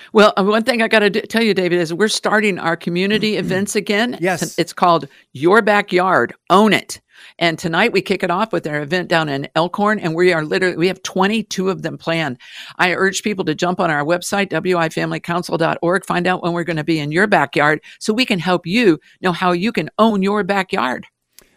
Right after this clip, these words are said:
Speaker 2: W I family council dot org. I was just looking at your events page earlier. Uh, Lunch with a Purpose, Lead Wisconsin, Day at the Capitol, pastor events, but Your Backyard, Own It, and you can get a list of all the events coming up.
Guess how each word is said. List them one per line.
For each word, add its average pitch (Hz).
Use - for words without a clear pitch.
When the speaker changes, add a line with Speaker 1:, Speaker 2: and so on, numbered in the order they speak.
Speaker 2:
W 160
I 147
family 156
council 139
dot 127
org. 127
I 123
was 175
just 165
looking 151
at 135
your 120
events 110
page 110
earlier. 110
Uh, 98
Lunch 131
with 110
a 107
Purpose, 156
Lead 123
Wisconsin, 139
Day 123
at 117
the 110
Capitol, 139
pastor 135
events, 131
but 123
Your 135
Backyard, 127
Own 156
It, 123
and 131
you 131
can 127
get 135
a 131
list 139
of 123
all 143
the 139
events 135
coming 135
up. 139